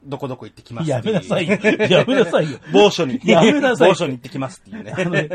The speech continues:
Speaker 2: それは僕の個人の中で、あの、普通に、あの、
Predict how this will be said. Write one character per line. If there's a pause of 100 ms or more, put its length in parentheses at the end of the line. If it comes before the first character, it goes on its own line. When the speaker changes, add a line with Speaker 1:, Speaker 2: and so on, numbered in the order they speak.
(760)
Speaker 2:
そ
れ
は
僕
の
個
人
の
中
で、 (160)
あ
の、
普
通
に、 (160)
あ
の、